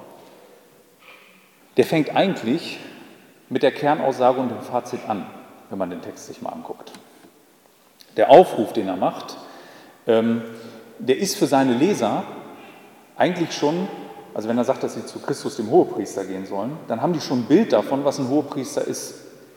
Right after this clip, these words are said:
Danach erst sichert er ab, dass die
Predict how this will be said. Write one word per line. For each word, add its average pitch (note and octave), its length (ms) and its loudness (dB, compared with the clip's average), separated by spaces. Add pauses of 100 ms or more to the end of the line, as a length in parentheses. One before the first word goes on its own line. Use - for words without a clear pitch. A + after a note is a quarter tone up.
(960)
Danach C3 500 4
erst C3+ 360 0
sichert D3 420 -2
er G2 160 -2
ab, - 240 0
dass - 240 -2
die C#3 240 -10